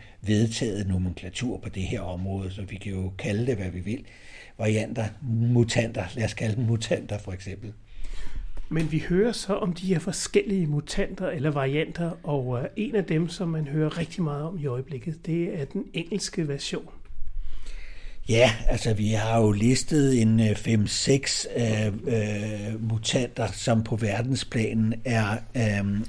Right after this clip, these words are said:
Speaker 1: af en vis biologisk betydning. Fordi de biologiske betydninger, vi kigger efter, om en virus nu har muteret og så ændret dens biologiske egenskaber, det er, altså, at, at, at enten er den, øh, mere smitsom,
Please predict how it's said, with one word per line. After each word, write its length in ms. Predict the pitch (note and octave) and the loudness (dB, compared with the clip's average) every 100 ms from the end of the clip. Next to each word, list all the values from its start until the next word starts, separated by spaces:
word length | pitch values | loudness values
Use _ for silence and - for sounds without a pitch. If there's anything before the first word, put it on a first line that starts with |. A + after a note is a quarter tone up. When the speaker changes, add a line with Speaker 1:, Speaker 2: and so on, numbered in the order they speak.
| - | -2
Speaker 1:
af 100 | A#2 | 0
en 140 | G2+ | 2
vis 340 | A2+ A#2+ - - | 4 2 0 -4
biologisk 520 | - B2+ C3+ D#3 - - | 4 6 6 4 -2 -6
betydning. 640 | - F#3 E3+ G#2+ G2 F#2+ - - - - - - - | 4 8 8 6 2 -4 -14 -16 -18 -18 -18 -18 -4
Fordi 420 | A2+ A#2+ C#4+ - - - - - | 4 4 4 -2 -16 -20 -14 -2
de 100 | D3 | 2
biologiske 520 | E3 C#3 E3+ F3+ D#3 | 6 6 6 2 -2
betydninger, 680 | B2 A2 F#3 F3 B2+ A#2 A2+ A2+ | -4 -2 -2 2 2 4 2 0
vi 120 | A#2 | -6
kigger 440 | - - G3+ G#3+ | -2 6 8 10
efter, 440 | C#3+ F#2+ F#2 - E2+ - - - - - - - - - | 8 6 -2 -4 -8 -8 -14 -16 -16 -14 -14 -16 -20 0
om 180 | A#2 G#2 | 4 6
en 140 | G#2 | 4
virus 300 | G2+ A#2+ A2+ | 6 6 6
nu 100 | A#2+ | 2
har 100 | A2 | 4
muteret 460 | G2 G2 B2 B2 A2 | 0 0 0 0 -2
og 220 | G#2 F#2+ | -4 -4
så 160 | B2 A#2 - | -4 0 6
ændret 380 | A#2+ C#3 E3 | 6 6 2
dens 160 | A#2 F#2 | 2 -2
biologiske 840 | - G#2 G#2 B2+ C3 A2+ - F#2+ F#2 - - - - - | 0 0 2 0 0 -4 -2 -4 -4 -12 -14 -16 -20 -2
egenskaber, 580 | A2+ A#2+ C3 - F#2+ F2 | 4 4 2 -2 -2 -4
det 260 | G#2+ D3+ C3 | 4 6 6
er, 220 | C3 C3 - - - - - | 4 2 -2 -14 -18 -18 -10
altså, 280 | - A2 B2 | -4 0 0
at, 220 | - A#2+ - | 0 -4 0
at, 220 | A#2 A2+ - | -2 -2 -2
at 200 | A2+ - | -2 -2
enten 540 | - C#3 D3 E3+ D#3 C#3+ | 6 6 6 2 2 2
er 140 | A2+ A2 | 0 -2
den, 280 | A2+ A#2 | 2 4
øh, 140 | A#2 A2 | 4 4
mere 300 | G#2+ G#2+ G2 | 4 4 2
smitsom, 580 | - B2 F#3 - G#3+ | 2 2 4 4 4